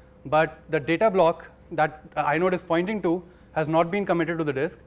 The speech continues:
then you will have a dangling pointer in your inode. Right? So in the ordered mode, the, the invariant that's followed is that you will flush or write to the disk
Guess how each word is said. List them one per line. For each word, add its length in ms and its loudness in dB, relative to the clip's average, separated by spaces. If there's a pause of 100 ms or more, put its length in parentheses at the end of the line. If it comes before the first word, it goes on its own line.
(380)
then 180 2
you 60 2
will 100 2
have 140 4
a 40 0
dangling 320 2
pointer 280 -2
in 80 -2
your 80 -2
inode. 300 -8 (2000)
Right? 140 -14 (1600)
So 460 2 (140)
in 100 -4
the 80 -2
ordered 320 4
mode, 300 0 (260)
the, 380 2 (640)
the 120 -4
invariant 380 -2
that's 160 0
followed 320 0
is 160 -2 (400)
that 160 -4
you 80 -2
will 140 0 (680)
flush 460 4 (320)
or 200 4
write 320 2
to 80 0
the 80 -2
disk 240 0